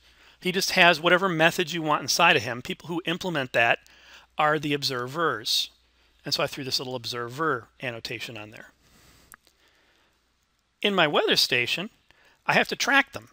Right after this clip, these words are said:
I can put them in a list, I can put them in a tree, whatever kind of structure I want to use to keep track of them. And again,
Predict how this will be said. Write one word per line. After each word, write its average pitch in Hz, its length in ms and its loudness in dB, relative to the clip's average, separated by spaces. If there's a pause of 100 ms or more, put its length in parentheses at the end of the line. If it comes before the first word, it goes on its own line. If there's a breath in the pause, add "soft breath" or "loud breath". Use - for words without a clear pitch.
(380)
I - 40 -4
can 147 120 -6
put 175 120 -6
them 131 100 -4
in 113 60 -8
a 110 60 -6
list, 196 340 8
I 147 40 -10
can 123 80 -12
put 170 80 -8
them 135 80 -6
in 113 60 -8
a - 20 -20
tree, 196 420 2
whatever 226 260 -2
kind 190 200 0
of 147 60 0
structure - 480 -2
I 156 120 0
want 156 380 0
to 160 100 -6
use 139 540 -6 (280 loud breath)
to - 80 -4
keep 180 240 2
track 151 360 2
of 139 40 -10
them. 110 140 -12 (720 soft breath)
And 165 100 6
again, 175 360 6